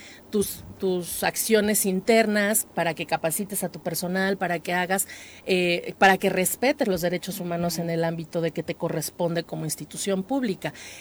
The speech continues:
Y esto solamente se va a lograr si acepta la recomendación. Hasta el momento no hemos tenido,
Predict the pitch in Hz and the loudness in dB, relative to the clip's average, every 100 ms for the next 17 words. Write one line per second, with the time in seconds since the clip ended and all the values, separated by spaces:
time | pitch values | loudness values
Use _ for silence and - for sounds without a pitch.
0 | - - 254 285 - 240 233 262 226 220 | -10 0 4 4 6 4 4 0 2 2
1 | 202 208 220 - 180 175 175 175 185 180 | 2 2 0 0 0 0 0 0 0 -2
2 | 165 - 165 175 160 147 139 - 147 143 | -2 -2 -2 -4 -4 -4 -6 -8 -8 -8
3 | 139 160 139 - 156 165 175 185 202 208 | -6 -6 -6 -4 -2 0 0 2 0 0
4 | 196 180 170 160 - 165 170 160 | 0 0 0 -2 -4 -4 -2 -2